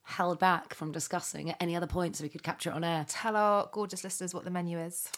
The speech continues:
Speaker 1: Okay, guys, so the menu, if you haven't seen it, you can stream it on, um, Disney, or you can see it in the cinema. It's, like, a theatrical black comedy, um, from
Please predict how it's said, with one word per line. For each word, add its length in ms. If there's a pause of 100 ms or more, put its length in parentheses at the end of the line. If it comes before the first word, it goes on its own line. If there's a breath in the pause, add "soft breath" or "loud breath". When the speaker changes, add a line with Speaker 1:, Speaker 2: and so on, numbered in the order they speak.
(140)
Speaker 1:
Okay, 240
guys, 280
so 260
the 80
menu, 360
if 80
you 60
haven't 160
seen 200
it, 180
you 100
can 80
stream 280
it 80
on, 360
um, 320
Disney, 680
or 260
you 200
can 200
see 140
it 20
in 60
the 180
cinema. 500 (400 loud breath)
It's, 180
like, 160
a 40
theatrical 680
black 260
comedy, 640
um, 460
from 300